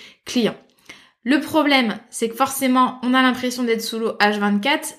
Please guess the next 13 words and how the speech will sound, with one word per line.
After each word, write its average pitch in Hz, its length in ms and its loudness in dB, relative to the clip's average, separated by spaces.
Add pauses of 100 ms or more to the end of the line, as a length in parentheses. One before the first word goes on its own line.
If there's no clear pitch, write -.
mais 254 320 2
le 262 180 4
business, 220 520 0
lui, 254 260 -4
il 220 80 -6
stagne 220 540 -2
pas. 208 180 -4 (380)
Il 202 120 -4
se 202 100 -2
développe 214 460 0
pas 269 200 4
parce 214 320 -6
que 269 280 0